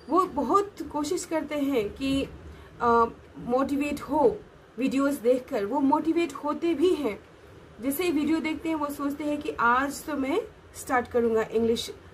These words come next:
speaking का course, लेकिन उनसे नहीं हो पाता। इसके बहुत सारे reasons हैं, बहुत सारे कारण हैं। वो कारणों को मैं discuss करना चाहूँगी इस video में, ताकि वो आदतों को avoid करके आप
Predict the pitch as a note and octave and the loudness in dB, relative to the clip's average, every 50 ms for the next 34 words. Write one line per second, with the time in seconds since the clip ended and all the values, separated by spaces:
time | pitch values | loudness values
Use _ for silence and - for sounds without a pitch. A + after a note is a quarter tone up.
0 | - - - - - C#4 C#4 - C4 A#3+ A3+ A#3 A3 G#3+ - G#3+ E3+ E3 F3+ - | -16 -14 -12 -8 -4 -4 -2 -2 -2 -2 0 0 0 0 -2 -4 -6 -6 -6 -8
1 | - - - - - - - - - - - A3 C#4+ F4+ - E4+ F4 F#4 G4 - | -10 -10 -12 -14 -18 -18 -18 -16 -14 -8 -2 0 0 0 0 0 -2 -2 -2 -6
2 | - - - - - - - E4+ D#4+ - G#4 G4+ D4+ C#4 C4+ C#4+ D#4+ C#4 C4 A#3+ | -10 -16 -18 -20 -10 -2 0 2 4 4 4 4 4 4 4 4 2 2 2 -2
3 | A3+ - G3+ F3 D#3+ - - - - - - - - - - - - - - - | -2 -2 -4 -8 -8 -10 -14 -14 -16 -16 -18 -20 -20 -20 -20 -20 -20 -20 -20 -20
4 | - - - - - - - - - C4+ - - F4+ E4+ C#4+ D4 D4+ F#4+ F#4+ - | -20 -20 -18 -18 -20 -14 -8 -4 -4 -2 -2 -2 -2 0 2 2 2 2 2 2
5 | F4 E4 D#4+ E4 D4 C#4+ C#4 A3+ A#3 B3+ A#3 G3+ D3+ G#3+ G3 G3 G#3+ B3+ D4+ D#4 | 2 2 2 2 2 0 0 2 2 2 2 2 0 -4 -4 -2 -2 0 0 0
6 | - - D#4+ D4 D#4 D4+ D4+ C4 A#3+ A3 A3 B3 B3+ A#3+ A3+ G3+ F3+ F3+ - - | 0 0 0 0 -2 -2 -4 -2 -2 0 0 0 0 -2 -2 -4 -6 -10 -12 -16
7 | - - - - - - B3+ E4+ G4+ G4 - D#4 C4+ C4+ D#4+ F4 F4 F#4+ F#4 F#4 | -20 -20 -20 -16 -8 -2 2 2 2 2 4 4 4 4 4 2 2 2 2 2
8 | F4 D#4+ D#4 E4+ C#4 D4+ D4 - - D4 C#4+ - - B3+ B3 B3 A#3+ A#3 A#3+ A#3+ | 2 2 2 2 0 -2 -6 -8 -8 -8 -8 -6 -6 -6 -4 -2 -2 -4 -4 -4
9 | A3+ A3+ A3+ A#3+ A#3+ C4 B3 B3 A#3 - G#3 A#3 A3+ F#3+ A#3 A#3 G#3 G#3 A#3 E4 | -2 -2 -2 -2 -2 -2 -2 -4 -4 -4 -4 -4 -2 2 2 2 2 2 0 -2
10 | - - C4+ C#4 C#4 - C4+ E4 A4 G#4 - - - - - - A3 B3 E4+ G4+ | 0 0 0 0 0 0 -2 -4 -4 -4 -8 -18 -20 -20 -18 -4 2 4 6 6
11 | - - C#4 D4 D4 D4 D#4+ - F#4 F4+ C#4 - F4 - - A#3+ G#3+ A#3 C4+ F4+ | 6 6 4 2 2 0 -2 0 0 0 2 0 0 0 0 0 2 2 2 2
12 | F4+ - F4 C#4+ B3 B3 - A#3 D4 A4+ - - - - - - - - C4 E4 | 0 0 -2 -2 -2 -2 -2 -4 -4 -6 -6 -10 -20 -20 -20 -4 2 4 6 6
13 | E4+ - | 6 4